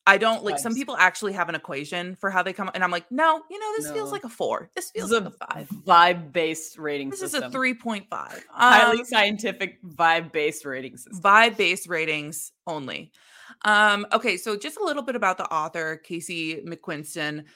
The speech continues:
Speaker 1: Um, there's a little differentiation on how they wanted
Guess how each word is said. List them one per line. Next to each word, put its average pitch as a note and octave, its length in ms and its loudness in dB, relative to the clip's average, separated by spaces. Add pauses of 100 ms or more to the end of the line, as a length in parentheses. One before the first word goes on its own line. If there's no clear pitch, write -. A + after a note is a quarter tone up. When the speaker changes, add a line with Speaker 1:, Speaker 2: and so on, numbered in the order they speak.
(420)
Speaker 1:
Um, F#3 420 6 (1120)
there's A#3 260 2
a B3 40 0
little C4 240 0
differentiation F#3 1080 -4 (100)
on D#3+ 260 0
how E3 380 2
they D#3+ 200 -2
wanted D3+ 360 -6